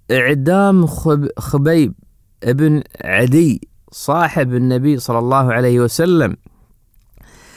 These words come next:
بعد ما زخوه طبعًا وأسروه، ظفروا به غدرًا، خبيب زخوه. وكان بعد سعيد بن عامر الجمحي بعد ما أسلم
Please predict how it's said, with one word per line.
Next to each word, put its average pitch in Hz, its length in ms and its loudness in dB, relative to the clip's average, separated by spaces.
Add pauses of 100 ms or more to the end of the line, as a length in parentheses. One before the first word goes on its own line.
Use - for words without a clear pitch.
(420)
بعد 131 480 0
ما 135 180 4
زخوه 139 520 0
طبعًا 143 540 0
وأسروه، 127 580 -2
ظفروا 139 400 0
به 127 460 0 (180)
غدرًا، 147 680 0 (540)
خبيب 113 680 -4 (160)
زخوه. 135 600 -2 (800)
وكان 240 480 0
بعد 208 380 2
سعيد 185 460 2
بن 165 180 0
عامر 190 400 2
الجمحي 202 540 2
بعد 190 280 0
ما 233 240 0
أسلم 107 360 -4